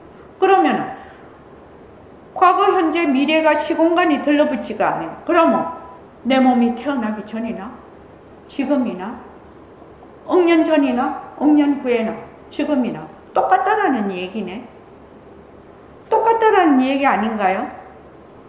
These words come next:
변하지 않으니까. 변하지 않으니까 똑같다라는 얘기예요. 그지요? 또 공간도 여기 있으나 저기 있으나 똑같다라는 얘기죠. 그래서 뭐,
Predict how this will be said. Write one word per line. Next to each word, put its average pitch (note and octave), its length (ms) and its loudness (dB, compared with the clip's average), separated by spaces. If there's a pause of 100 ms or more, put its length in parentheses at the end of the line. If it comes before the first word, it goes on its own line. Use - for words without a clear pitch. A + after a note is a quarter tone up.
(760)
변하지 G4 400 4
않으니까. F#3 760 -4 (800)
변하지 F#4+ 400 4
않으니까 C#4 500 -2
똑같다라는 E4+ 840 0
얘기예요. E3 480 -12 (800)
그지요? B3+ 380 -4 (480)
또 - 560 0 (140)
공간도 F4 880 2 (360)
여기 F4 340 4
있으나 C4+ 400 2
저기 C#4+ 440 0
있으나 F#3 380 -6
똑같다라는 E4 840 2
얘기죠. D#3+ 260 -10 (340)
그래서 F4 320 2
뭐, G3 240 -2